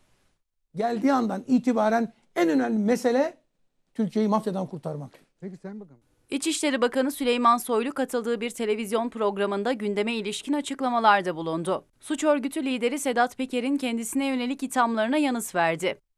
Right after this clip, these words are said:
Speaker 3: "Burada uluslararası bir operasyon var. Hedef Türk devleti." dedi.
Speaker 1: Hayatımda en nefret ettiğim mafya tipi örgütlenmelerdir. Bunlarla mücadele etmek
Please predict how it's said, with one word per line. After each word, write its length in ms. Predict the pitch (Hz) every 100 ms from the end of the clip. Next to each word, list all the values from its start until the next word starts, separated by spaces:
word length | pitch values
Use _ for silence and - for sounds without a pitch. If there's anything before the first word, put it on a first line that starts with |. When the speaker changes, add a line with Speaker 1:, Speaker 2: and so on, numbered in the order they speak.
| _
Speaker 3:
"Burada 380 | 220 226 220 240
uluslararası 680 | 226 226 - 254 240 233 269
bir 80 | 294
operasyon 720 | 277 269 254 233 - 214 190
var. 220 | 170 160 -
Hedef 400 | 220 240 285 -
Türk 260 | 285 -
devleti." 440 | 190 160 160 - 160
dedi. 320 | 170 185 - _ _ _
Speaker 1:
Hayatımda 500 | - 240 240 254 254
en 300 | - 277 277
nefret 280 | 247 233 220
ettiğim 260 | 233 254
mafya 260 | 240 226 226
tipi 180 | 220 226
örgütlenmelerdir. 800 | 214 185 - 190 180 156 - _ _ _ _
Bunlarla 600 | 156 185 220 320 254 151 _ _ _ _ _ _ _ _ _ -
mücadele 440 | 196 208 240 240 240
etmek 580 | 233 220 262 330 -